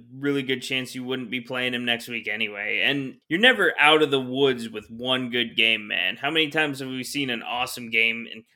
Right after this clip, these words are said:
would you be super shocked if <laughs> next week Adrian Peterson was just the bell cow and DeAndre Swift had, like, seven carries?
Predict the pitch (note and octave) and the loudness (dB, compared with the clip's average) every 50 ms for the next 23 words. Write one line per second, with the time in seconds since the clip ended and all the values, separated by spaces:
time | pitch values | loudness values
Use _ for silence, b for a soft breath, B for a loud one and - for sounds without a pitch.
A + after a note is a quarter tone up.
0 | _ _ - C#3 D3 C#3+ C3+ E3+ F3+ D#3 F#3 F#3+ F3 - - - D#3 D#3+ - F3 | _ _ -2 0 0 0 0 -4 -6 -4 -4 -4 -4 -4 -4 -4 -4 -4 -2 -2
1 | E3 C#3 - - B2+ A#2+ C3 C#3 - - - C#3+ B2+ C3 C3+ - - - _ _ | -2 -2 -2 -4 -6 -4 -4 -4 -4 -4 -6 -6 -6 -8 -10 -12 -14 -18 _ _
2 | - C3 C3+ D#3 D#3+ D#3 - - D3 D3+ C#3+ F#3 - - - B B B B B | -8 -2 2 2 2 2 0 -2 -2 0 0 0 0 -2 -10 B B B B B
3 | C#3+ D#3 E3 D#3+ F3 F#3 F3+ E3+ D3 D#3 E3+ F3 F3 F3 F3 - F#3+ F#3 F3 E3 | 6 6 6 6 4 0 -2 -4 -2 -2 -2 0 0 -2 -2 -4 -4 -2 -2 -2
4 | D#3+ - - F3 F3 E3+ - E3+ D3+ C3 C#3+ C#3 D3 D#3+ D#3 D#3 - F3 E3+ F3 | -4 -2 -2 -2 -2 -4 -4 -8 -4 0 2 4 4 4 2 2 4 6 6 6
5 | F3+ F3+ E3+ E3 D#3+ D3 C3+ C3+ C#3+ D3 D#3 D#3 D#3 D#3+ D#3 D#3 - E3 D#3 D#3+ | 6 6 2 0 -2 -2 0 2 4 4 4 4 2 0 -2 -2 -4 -6 -4 -2
6 | E3 D#3 C#3+ C#3+ C#3 C3 A#2+ - - - - A#2 A#2 B2 B2 C3 C3 C3 B2 A#2+ | -2 0 0 0 -2 -2 -2 -6 -10 -6 -2 -2 0 0 0 -2 -2 -4 -8 -10
7 | - - A#2+ A#2+ B2 C3 C3+ C#3+ C#3+ C#3+ C#3+ - | -4 0 0 2 2 2 0 -2 -2 -4 -6 -10